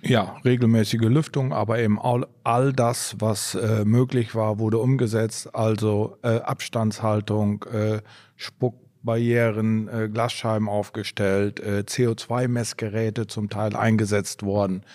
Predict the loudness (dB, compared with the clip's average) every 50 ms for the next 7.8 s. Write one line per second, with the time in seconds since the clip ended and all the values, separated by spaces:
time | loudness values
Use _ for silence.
0 | -20 -20 -20 -20 -14 _ -4 -2 -2 -2 -2 -2 -4 -4 -4 -4 -2 0 0 0
1 | 0 -2 0 0 0 0 0 0 0 0 0 2 0 0 -2 -2 -2 -4 -4 -4
2 | -4 -2 0 0 0 0 0 -2 -2 -6 -6 -4 -4 -4 -4 -4 -4 -4 -4 -4
3 | -4 -4 -2 0 2 2 2 2 0 -2 -4 -10 -20 -20 -20 _ _ _ -8 -4
4 | 0 2 2 2 2 0 -2 -4 -6 -4 -2 0 2 4 2 2 0 -2 -2 -2
5 | -2 -2 0 0 0 0 -2 -2 -4 -4 -6 -4 -4 -4 -4 -2 -4 -4 -6 -12
6 | -20 -20 -20 _ _ _ _ _ _ _ -2 0 0 0 0 -2 -2 -2 -2 -2
7 | -2 -4 -2 0 2 4 4 4 4 2 0 -2 -2 -2 -2 -4